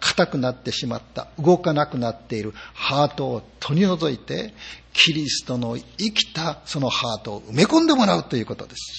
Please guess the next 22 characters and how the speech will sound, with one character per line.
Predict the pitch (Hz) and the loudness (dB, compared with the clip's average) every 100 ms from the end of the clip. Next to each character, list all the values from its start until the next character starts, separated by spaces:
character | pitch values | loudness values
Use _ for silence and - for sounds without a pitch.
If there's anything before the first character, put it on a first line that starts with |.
| - | -2
心 | 180 | 0
臓 | 247 226 196 | 2 4 4
移 | |
植 | - - | 2 -2
と | - 95 | -6 -6
同 | 123 | -2
じ | 226 190 | -2 -2
で | 180 | -6
す | - | -8
よ | 101 | -6
ね。 | - 170 - - - _ _ - - _ - - - - - - | 0 0 0 -10 -20 _ _ -20 -20 _ -20 -20 -18 -16 -16 -12
キ | - 147 | -2 2
リ | 156 | 2
ス | 156 | 2
ト | - 143 | 0 2
の | 139 | 4
心 | 127 - 127 147 | 4 2 2 0
臓、 | 131 131 135 - | 0 -2 -4 -6
ハ | - - 131 147 | -6 -4 0 0
ー | - | -2
ト | 143 | -6
を | 196 | -6